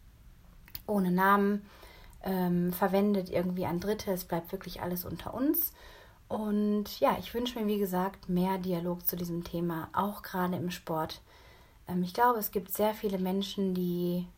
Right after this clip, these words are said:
an Alkoholproblemen leiden, ähm, aber nach außen hin nicht so wirken, weil sie ein Bild aufrechterhalten wollen. Auch das kenne ich von mir von früher. Ähm, aber gerade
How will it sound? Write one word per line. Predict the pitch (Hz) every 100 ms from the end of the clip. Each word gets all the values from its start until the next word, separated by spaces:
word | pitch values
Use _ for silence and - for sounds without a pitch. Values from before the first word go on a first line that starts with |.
| - - - - - -
an | - 180 175 175
Alkoholproblemen | 170 185 - 175 - 214 214 - 180 185 180 175
leiden, | 165 170 220 262 269 277 - - - - - -
ähm, | 180 180 180 175 -
aber | 180
nach | 180 175
außen | 156 190 - 180
hin | 180 185
nicht | 202 -
so | 175 165
wirken, | 214 - 214 202
weil | 165 170
sie | 175 175
ein | 151 165
Bild | 214 220
aufrechterhalten | 180 185 180 - 180 170 -
wollen. | 180 170 170 175
Auch | - -
das | 190 190
kenne | - 185
ich | 180
von | - 185
mir | 190 190
von | - 180
früher. | 180 214 208 196 196 - - - - - - - - -
Ähm, | 196 185 180 175 175 175 -
aber | 185 185 180
gerade | 175 190 247 240 214 208